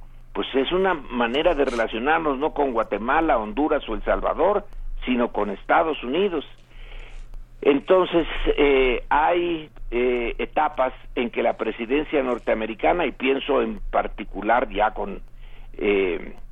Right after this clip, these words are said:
digamos, distancia histórica, en la de, eh, Franklin D. Roosevelt, que fue una etapa, eh, bastante positiva para México, pero así como vienen etapas positivas, vienen etapas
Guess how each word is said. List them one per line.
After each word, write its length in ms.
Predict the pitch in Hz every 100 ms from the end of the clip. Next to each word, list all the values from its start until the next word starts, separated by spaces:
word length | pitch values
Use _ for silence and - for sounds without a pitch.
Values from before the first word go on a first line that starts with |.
| - -
digamos, 500 | 101 101 113 107 95
distancia 540 | 98 - 123 123 135
histórica, 600 | 127 - 135 113 - 131 - - - - -
en 240 | 120 120
la 140 | 117 110
de, 160 | 104 - -
eh, 340 | 113 110 104 -
Franklin 560 | 127 139 147 139 123 110
D. 160 | 131
Roosevelt, 560 | 127 156 170 147 123 - - - - - - - - - -
que 420 | 175 180 175 147 -
fue 220 | 165 185 185
una 340 | 185 185 180
etapa, 960 | 147 180 180 - 180 175 170 156 - -
eh, 720 | 135 139 139 135 127 117 113 -
bastante 680 | 113 131 - 190 208 208 196
positiva 720 | - 139 123 - 190 180 143 -
para 180 | 123
México, 600 | 117 160 180 143 - 110 - - - - - - -
pero 220 | - 127 113
así 300 | - 214 220
como 280 | 196 156
vienen 320 | 139 170 170 143
etapas 460 | 127 160 - 143
positivas, 720 | 131 131 127 - 156 147 131
vienen 340 | 131 143 147 131
etapas 540 | 113 139 135 143 135